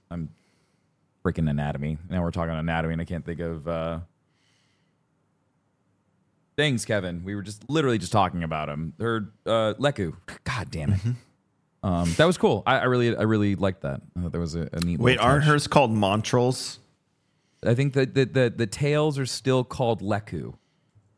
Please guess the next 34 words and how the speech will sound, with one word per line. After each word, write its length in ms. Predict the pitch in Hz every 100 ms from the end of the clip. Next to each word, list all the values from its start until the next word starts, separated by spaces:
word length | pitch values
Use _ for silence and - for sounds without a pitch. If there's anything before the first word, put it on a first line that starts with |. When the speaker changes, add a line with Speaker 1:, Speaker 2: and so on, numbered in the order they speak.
| _ -
Speaker 1:
The 100 | 104
Mont-, 580 | 107 117 127 131 -
the 100 | 113
Mon-, 300 | 113 110 113
isn't 260 | 123 123 143
the 80 | 127
Montrol 520 | 117 117 127 - 123
the 80 | 110
big 320 | 90 120 104 _ -
part, 300 | 120 123 -
the 100 | 117
top 320 | 107 117 101 -
piece 240 | 120 -
on 120 | 117
top 220 | 123 117
of 80 | 110
her 160 | 104 101
head? 380 | 104 101 127 - _ _ _ _ _ _ _ _ _ _ _ _ _ _ _ _ _ _ _
Speaker 2:
Sprouted 640 | - - - 110 110 107 95
from 360 | - 107 98
the 100 | 87
heads 360 | 92 90 87 -
of 160 | 82
both 240 | - 92 -
Togruta 440 | 92 80 95 92
and 200 | 90 78
Caesarians. 920 | - - - 78 65 71 60 62 - - _ _ _ _ _ _ _ 101
Montrals 380 | 101 104 110
were 80 | 101
cone-like 540 | 95 - 107 101 90 87
horns. 440 | 92 76 69 76
You're 140 | 87
right. 200 | 85 62 - _ _ _ 98
Speaker 1:
Mm-hmm. 300 | 98 95